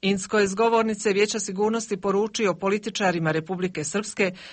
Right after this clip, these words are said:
da neće dopustiti njihove napade na legitimnost državnih institucija. Pripremila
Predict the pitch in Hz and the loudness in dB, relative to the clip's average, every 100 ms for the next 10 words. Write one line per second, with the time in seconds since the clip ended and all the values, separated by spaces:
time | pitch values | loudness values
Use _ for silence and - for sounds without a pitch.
0 | - 190 202 233 240 226 214 220 214 214 | -4 2 4 4 2 -2 0 -2 -2 -4
1 | 208 190 185 196 180 170 180 180 202 190 | -2 -2 0 0 0 2 2 2 0 0
2 | 180 180 160 160 151 160 190 196 202 - | 2 2 2 2 -2 -2 -2 0 -2 -6
3 | 180 170 170 185 180 170 - 196 185 214 | -4 -2 2 2 0 -6 -4 -4 -2 -4
4 | 180 135 - 160 147 - _ - - - | -2 -4 -2 0 0 -2 _ -20 -20 -4
5 | 226 233 220 208 208 202 180 | -2 4 4 6 4 6 4